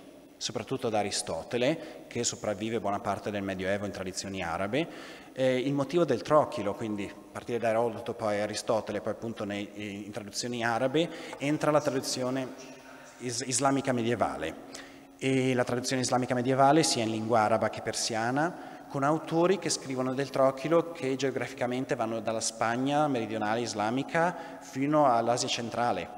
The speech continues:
il moderno Turkmenistan, ad esempio al-Marwazi nel undicesimo dodicesimo secolo, e lo ritroviamo poi anche in tradizioni ebraiche. Vi do qualche esempio concreto, anche qui leggo velocemente, uno scrittore arabo andalusiano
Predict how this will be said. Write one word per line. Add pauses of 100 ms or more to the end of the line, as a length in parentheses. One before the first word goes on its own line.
il
moderno
Turkmenistan,
ad
esempio
al-Marwazi
nel (100)
undicesimo
dodicesimo
secolo, (340)
e
lo
ritroviamo
poi
anche
in
tradizioni
ebraiche. (1040)
Vi
do
qualche
esempio
concreto,
anche
qui
leggo
velocemente, (360)
uno
scrittore
arabo
andalusiano